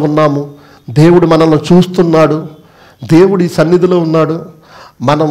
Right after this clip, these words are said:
మన ప్రవర్తన జాగ్రత్తగా ఉంచుకోవాలి అనే ఆలోచనలతోనే కదా మనం ఇక్కడ ఉన్నాం. అందుకే కదా క్రొత్త చెప్పులు కూడా లోపల మనం వేసుకోలేకపోతున్నాం. అందుకే కదా చెప్పులను మనం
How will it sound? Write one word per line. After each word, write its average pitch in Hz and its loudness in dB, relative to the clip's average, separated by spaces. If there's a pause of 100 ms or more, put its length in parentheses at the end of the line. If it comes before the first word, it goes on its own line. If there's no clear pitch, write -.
మన 147 2 (120)
ప్రవర్తన 180 -2 (140)
జాగ్రత్తగా 185 -2
ఉంచుకోవాలి 160 -2 (340)
అనే 123 0 (140)
ఆలోచనలతోనే 165 0
కదా 113 -10
మనం 104 -12
ఇక్కడ 101 -14
ఉన్నాం. 127 -2 (1200)
అందుకే 202 -2
కదా 160 -2 (120)
క్రొత్త 202 -2 (100)
చెప్పులు 196 0
కూడా 175 0
లోపల 165 -2
మనం 156 -4
వేసుకోలేకపోతున్నాం. 127 -6 (1300)
అందుకే 208 0
కదా 180 2 (160)
చెప్పులను 208 0
మనం 180 2